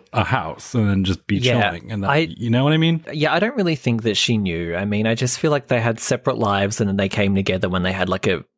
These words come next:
Speaker 2: business function or whatever, and she had to play wifey. And I think besides that, it was just, like, a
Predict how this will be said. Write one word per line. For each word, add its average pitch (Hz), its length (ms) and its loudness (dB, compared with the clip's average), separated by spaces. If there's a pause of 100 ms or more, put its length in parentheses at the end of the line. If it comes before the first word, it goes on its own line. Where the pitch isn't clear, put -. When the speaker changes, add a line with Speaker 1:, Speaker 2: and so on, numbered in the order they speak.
(200)
Speaker 2:
business 90 420 0
function 92 400 0
or 82 100 2
whatever, 87 320 0
and 90 100 -2
she - 100 0
had 90 100 -2
to 95 60 0
play 95 200 0
wifey. 82 600 -4
And 92 120 -2
I 98 60 0
think 104 180 0
besides 92 460 0
that, 80 260 0
it 85 140 -4
was 92 160 -4
just, - 300 -2
like, 87 360 -6
a 113 120 -4